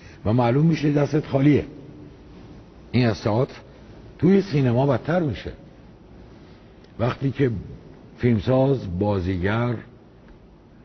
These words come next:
تهیه کننده و غیره، اونا هم اعتقادی نداشته باشن،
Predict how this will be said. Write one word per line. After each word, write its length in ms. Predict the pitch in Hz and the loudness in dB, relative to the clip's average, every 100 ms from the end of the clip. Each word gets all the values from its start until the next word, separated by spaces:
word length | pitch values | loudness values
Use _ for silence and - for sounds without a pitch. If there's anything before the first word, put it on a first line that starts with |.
| - - | -20 -6
تهیه 300 | 104 104 98 | -2 0 0
کننده 460 | 87 90 92 92 123 | -2 -4 -4 -2 0
و 120 | 110 | 0
غیره، 440 | 98 92 95 92 - - - - - | -2 -2 0 -2 -4 -18 -20 -18 -2
اونا 220 | 135 156 | 0 4
هم 60 | 185 | 4
اعتقادی 520 | 165 135 123 110 107 | 2 2 0 0 -2
نداشته 380 | 107 104 85 107 | -2 -4 -2 -2
باشن، 320 | 101 123 | -2 -4